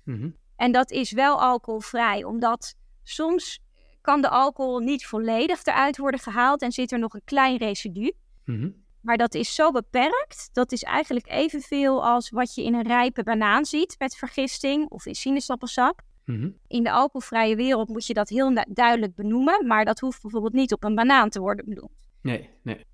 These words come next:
Speaker 2: Dus, dus wettelijk is alles onder een half procent, heeft de definitie alcoholvrij.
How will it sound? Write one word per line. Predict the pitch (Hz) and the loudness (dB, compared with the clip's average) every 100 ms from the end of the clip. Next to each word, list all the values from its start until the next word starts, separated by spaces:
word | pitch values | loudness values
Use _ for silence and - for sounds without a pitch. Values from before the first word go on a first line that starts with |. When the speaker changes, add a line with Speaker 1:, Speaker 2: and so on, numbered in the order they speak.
| - | -10
Speaker 2:
Dus, | 247 - | -10 -6
dus | - 254 | -4 -2
wettelijk | 202 285 359 330 320 320 | 2 2 2 2 2 0
is | - - | -4 -4
alles | - 277 294 | 0 0 0
onder | - 285 285 | -2 0 2
een | 247 | 2
half | 240 240 | 2 0
procent, | - 226 214 226 214 226 | -2 -6 -4 -2 -2 -2
heeft | 220 240 - | 0 0 -2
de | 214 | -4
definitie | 202 214 - 233 226 - 208 | 0 0 0 0 -2 -6 -2
alcoholvrij. | 214 208 208 196 - 196 - | 0 -2 -4 -8 -6 -8 -8